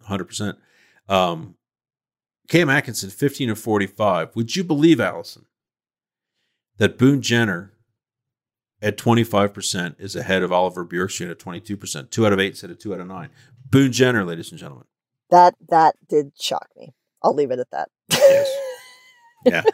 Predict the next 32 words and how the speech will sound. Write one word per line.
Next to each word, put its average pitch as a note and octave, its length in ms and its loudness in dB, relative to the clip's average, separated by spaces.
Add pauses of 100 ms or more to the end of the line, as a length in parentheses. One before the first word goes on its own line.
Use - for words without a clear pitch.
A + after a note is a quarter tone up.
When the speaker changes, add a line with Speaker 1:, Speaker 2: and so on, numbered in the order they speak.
(320)
Speaker 1:
So, C#3+ 180 2
Allison, C#3+ 480 0
today E3 600 4
you C#3 440 -2
are B2+ 100 0
coach C3 320 2
of A#2 80 -10
the A2+ 60 -10
Blue A2 260 -2
Jackets. G2+ 540 0
The E2+ 100 -20
Blue A2 180 0
Jackets G#2 400 0
are F#2+ 100 -6
in F#2 60 -6
a F#2 60 -10
shootout, F#2+ 500 0
three G#2+ 220 -6
to G2+ 80 -8
three, F#2 440 -6 (460)
with - 80 -16
the - 80 -14
Carolina G#2 420 0
Hurricanes G2 480 -4
on F2+ 140 -8
Thursday G2 420 -2
night. F2 440 -6
What's G#2 260 0
your A2 80 2
batting E2+ 320 0
order? - 260 -20 (760)
Speaker 2:
Interesting. - 540 -10